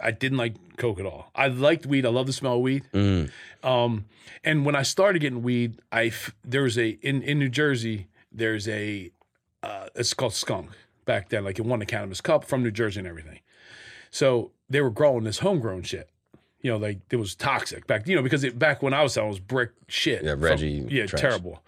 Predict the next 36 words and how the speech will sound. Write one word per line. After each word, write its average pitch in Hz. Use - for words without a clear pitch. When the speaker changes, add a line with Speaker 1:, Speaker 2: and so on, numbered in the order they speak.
Speaker 1:
Now 143
it's 110
all 107
this 101
high 117
exotic 104
shit, 123
but 120
it 131
wasn't 135
like 131
that 113
back 110
then. 135
But 110
the 107
Skunk 135
was. 123
So 131
I 147
was 160
like, 135
"I 143
need 151
to 120
know 107
who's 113
doing 156
it." 95
So -
I 131
found 127
who 123
was 110
doing 127
it, 107